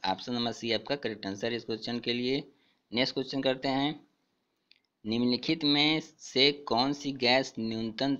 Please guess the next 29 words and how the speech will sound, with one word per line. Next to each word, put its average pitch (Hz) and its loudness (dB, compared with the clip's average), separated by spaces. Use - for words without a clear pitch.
ताप 110 2
पर 123 4
द्रव 113 4
में 113 -4
बदल 107 -2
जाती 104 -4
है? 131 2
बहुत 110 0
ही 127 0
अच्छा 117 -2
क्वेश्चन 117 -2
है, 131 0
निम्नलिखित 113 -2
में 120 0
से 131 0
कौन 120 0
सी 127 -4
गैस 123 2
न्यूनतम 110 -2
ताप 110 -2
पर 120 2
द्रव 110 0
में 113 -4
बदल 110 0
जाती 107 -4
है? 127 6
इंपॉर्टेंट 107 0
क्वेश्चन 110 -4
है, 123 0